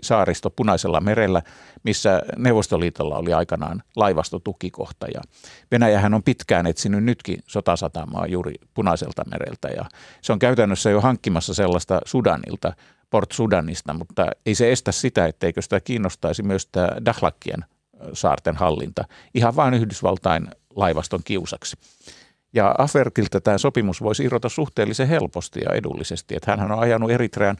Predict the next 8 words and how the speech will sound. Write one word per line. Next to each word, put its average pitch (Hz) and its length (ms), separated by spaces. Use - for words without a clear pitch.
talouden, 107 520
ö, - 440
eristäytymispolitiikalla 101 1400
ja 113 100
pakkotyöllä 101 600
ihan 113 200
raunioiksi. 85 640
Että - 260